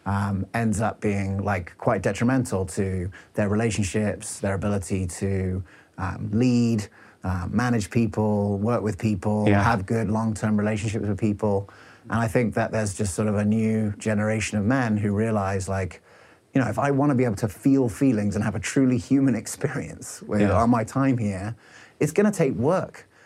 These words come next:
Speaker 1: And I don't know what to do. So I wanna go and find some people who do.
Speaker 2: Yeah.
Speaker 1: Right? The pe-, the aver-, you know, the other people in my men's group, there's a guy who's sixty-five, there's a guy who's sixty. You know, that I'm, I'm one of the younger people in the group.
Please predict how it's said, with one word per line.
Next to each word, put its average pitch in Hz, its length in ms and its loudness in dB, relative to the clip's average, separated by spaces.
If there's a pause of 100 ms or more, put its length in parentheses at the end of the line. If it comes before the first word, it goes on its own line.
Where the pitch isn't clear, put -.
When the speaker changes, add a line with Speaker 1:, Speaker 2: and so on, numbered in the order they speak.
(140)
Speaker 1:
And 143 120 2
I 190 80 2
don't 185 140 4
know 151 100 4
what 135 180 2
to 143 120 2
do. 165 300 4 (440)
So - 160 -2
I - 20 2
wanna 160 180 2
go 151 140 4
and 135 100 0
find 135 300 0
some 131 140 0
people 135 280 2
who 135 120 4
do. 151 320 2 (100)
Speaker 2:
Yeah. 92 260 2 (220)
Speaker 1:
Right? 127 300 0 (180)
The 139 180 2
pe-, 156 200 2
the 131 160 4
aver-, 139 240 0
you 139 140 2
know, 127 80 2
the 117 120 2
other 131 140 2
people 131 300 2
in 123 60 2
my 120 120 2
men's 120 240 0
group, 147 200 0
there's 110 180 2
a 98 40 -2
guy 104 200 0
who's 90 100 -2
sixty-five, 120 640 -2
there's 98 160 -2
a 90 60 -6
guy 92 140 -6
who's 95 100 -12
sixty. 120 580 -2 (340)
You 127 80 0
know, 110 80 2
that 98 220 -2
I'm, 127 340 2
I'm 117 140 0
one 120 100 0
of 107 80 0
the 107 60 0
younger 110 300 0
people 107 320 -2
in 107 80 2
the 98 100 0
group. 120 400 0